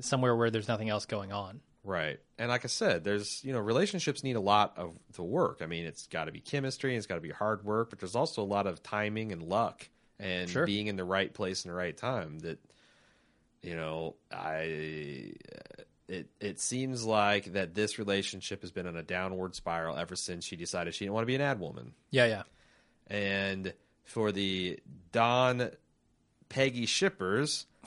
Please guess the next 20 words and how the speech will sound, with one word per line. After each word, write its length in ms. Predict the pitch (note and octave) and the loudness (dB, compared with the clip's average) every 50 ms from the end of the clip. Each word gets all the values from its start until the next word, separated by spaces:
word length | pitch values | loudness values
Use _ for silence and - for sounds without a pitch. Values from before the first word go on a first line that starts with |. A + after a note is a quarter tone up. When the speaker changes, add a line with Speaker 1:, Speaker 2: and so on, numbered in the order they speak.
| - - - - | -12 -12 6 8
Speaker 2:
I 180 | - B2 D3 E3 | 10 10 10 8
think 460 | - - - F3 F3 F3 E3+ C3 - | 6 6 6 6 8 8 6 4 4
Speaker 1:
<laughs> 60 | C3+ | 6
Speaker 2:
that 460 | D3+ F#3 A3+ A#3 G#3 F#3 G3 A3 - B2 | 8 10 12 12 12 12 10 8 8 6
is 260 | C3+ C3 B2+ B2+ A#2 | 4 4 4 0 0
the 140 | A#2+ A#2+ A#2 | -2 -2 2
path 340 | - C#3 C3+ C3 B2 - | 6 6 8 8 6 4
forward 360 | - - D3 D3 B2+ A#2 G#2+ - | 2 0 2 4 4 4 4 2
for 120 | - G#2 | -4 -2
Don 240 | F#2 G#2+ G#2+ G#2+ G2+ | 2 4 4 4 4
and 100 | F#2+ - | 2 0
Peggy. 380 | C#3+ D#3 D3 - - - - - _ _ _ _ _ _ _ _ _ _ _ _ _ _ _ _ _ _ _ _ _ - - - _ - B2+ | 0 0 -2 -2 -4 -10 -12 -14 _ _ _ _ _ _ _ _ _ _ _ _ _ _ _ _ _ _ _ _ _ -20 -20 -20 _ 0 6
Speaker 1:
Oh, 220 | C#3 E3+ F#3+ G#3 | 10 12 12 12
boy. 380 | E3 E3 C#3 B2 A2+ G#2+ G#2 G#2 - - - - | 12 12 10 10 10 8 6 2 0 -4 4 10
All 80 | D3+ | 12
right, 220 | D#3+ D#3 C#3+ C#3 C3 | 12 12 12 12 10
we'll 100 | C#3 D#3+ | 8 8
get 220 | D#3+ E3 D#3+ D#3+ | 8 8 6 6
to 180 | - C#3 A#2 A2 | 6 4 4 4
it. 180 | G#2+ A2 - | 2 0 -4